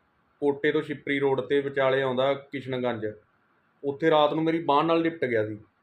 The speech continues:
ਸੱਪ, ਉਹ ਵੀ ਕੌਡੀਆਂ ਵਾਲਾ ਸੀ। ਚਲੋ ਉਹ ਤੋਂ ਵੀ ਬਚਤ ਰਹਿ ਗਈ, ਉਹਨੇ ਡੰਗ ਨਹੀਂ ਮਾਰਿਆ। ਤਾਂ ਕਰਕੇ ਫਿਰ ਸਾਰੇ ਜਣੇ ਸੱਪ ਤੋਂ ਬਾਹਲਾ ਡਰਦੇ ਆ।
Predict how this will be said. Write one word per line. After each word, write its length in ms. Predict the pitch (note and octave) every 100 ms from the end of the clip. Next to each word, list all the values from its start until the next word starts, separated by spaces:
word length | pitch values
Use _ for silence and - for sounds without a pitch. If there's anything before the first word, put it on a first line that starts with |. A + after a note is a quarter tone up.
| _ _ _
ਸੱਪ, 260 | - A2+ G#2+ G2+ - _ -
ਉਹ 80 | D3+
ਵੀ 80 | F3+
ਕੌਡੀਆਂ 400 | E3+ C#3 C3+ C3
ਵਾਲਾ 160 | B2
ਸੀ। 180 | A#2 A2+ - D#3+
ਚਲੋ 140 | E3
ਉਹ 160 | D#3+ D#3
ਤੋਂ 140 | D#3
ਵੀ 60 | D#3
ਬਚਤ 280 | D3+ C#3
ਰਹਿ 180 | C#3 C#3
ਗਈ, 100 | D3
ਉਹਨੇ 120 | D3
ਡੰਗ 240 | D3 C#3 C3
ਨਹੀਂ 160 | C3
ਮਾਰਿਆ। 400 | C3 B2 A2+ A2+ - _ _ _ D3
ਤਾਂ 200 | D3 D3
ਕਰਕੇ 300 | D#3 D#3+ D#3+
ਫਿਰ 120 | D#3+
ਸਾਰੇ 260 | D#3 D#3+
ਜਣੇ 200 | E3+ D#3+
ਸੱਪ 240 | D3+ C#3+ C3
ਤੋਂ 300 | D3 C#3+ C3+ - _
ਬਾਹਲਾ 220 | A#2+ C3+ D3+
ਡਰਦੇ 380 | C3 G2
ਆ। 60 | G#2+